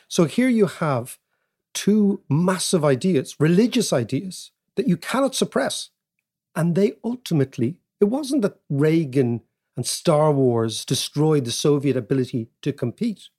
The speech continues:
What actually happened was the Soviet army was beaten by an Islamic jihadist army,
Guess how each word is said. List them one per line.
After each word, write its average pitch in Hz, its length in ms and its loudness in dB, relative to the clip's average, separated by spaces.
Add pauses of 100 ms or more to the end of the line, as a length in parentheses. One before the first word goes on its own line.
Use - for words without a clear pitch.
(360)
What - 200 -6
actually 190 380 0
happened 135 380 -2
was 107 100 -10
the 127 200 -4
Soviet 208 460 0
army 139 300 -2
was 117 100 -10
beaten 139 460 -4
by 113 120 -2
an 113 140 -2
Islamic 135 640 -2 (240)
jihadist 147 580 -2
army, 127 280 -4